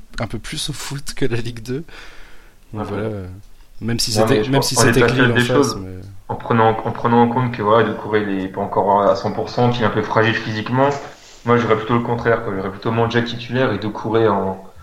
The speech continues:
Speaker 2: en super sub, euh, qui, on l'a vu, Doucouré l'année dernière, quand il est revenu de ses ligaments, euh, je me souviens, je sais plus c'était que, c'était contre qui qu'il était rentré.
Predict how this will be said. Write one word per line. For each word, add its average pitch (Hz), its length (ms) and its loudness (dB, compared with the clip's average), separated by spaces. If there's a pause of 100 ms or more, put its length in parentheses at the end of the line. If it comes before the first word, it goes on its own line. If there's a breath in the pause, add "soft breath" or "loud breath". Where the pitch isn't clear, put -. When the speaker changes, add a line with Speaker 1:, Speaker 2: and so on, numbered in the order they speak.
(500 soft breath)
Speaker 2:
en 120 100 -8
super - 380 0
sub, 120 360 2
euh, 95 360 -2
qui, - 140 -8
on 110 60 2
l'a 107 100 6
vu, 135 100 4
Doucouré 120 380 2
l'année 104 120 4
dernière, 110 320 2
quand 110 140 -4
il 98 60 -2
est 98 40 0
revenu 101 280 0
de 98 60 -6
ses - 120 -4
ligaments, 107 560 2
euh, 90 100 0
je - 80 -4
me 101 60 -4
souviens, 110 300 -4
je - 260 -8
sais - 140 -6
plus 139 120 0
c'était 120 200 -2
que, 101 280 0
c'était 101 240 -4
contre 101 220 -2
qui - 160 -8
qu'il 107 180 -4
était 101 140 0
rentré. 104 580 2